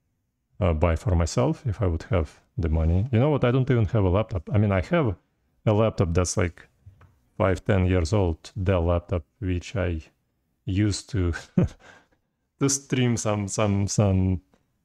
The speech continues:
some stuff onto the T V, but in general, I don't really even use a laptop. I don't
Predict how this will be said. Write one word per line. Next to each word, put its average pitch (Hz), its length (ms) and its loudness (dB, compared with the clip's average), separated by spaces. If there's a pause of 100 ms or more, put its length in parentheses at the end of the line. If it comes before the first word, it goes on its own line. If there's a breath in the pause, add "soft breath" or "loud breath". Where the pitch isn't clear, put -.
(160)
some 104 220 0
stuff 95 380 0
onto 95 240 2
the 95 100 2
T 120 180 0
V, 135 160 2
but 95 300 2
in 95 140 4
general, 92 420 2
I 101 60 2
don't 98 240 -2
really 85 240 -4
even 85 240 -2
use 92 240 -4
a 80 80 -2
laptop. 82 440 -4
I 85 120 -2
don't 82 240 0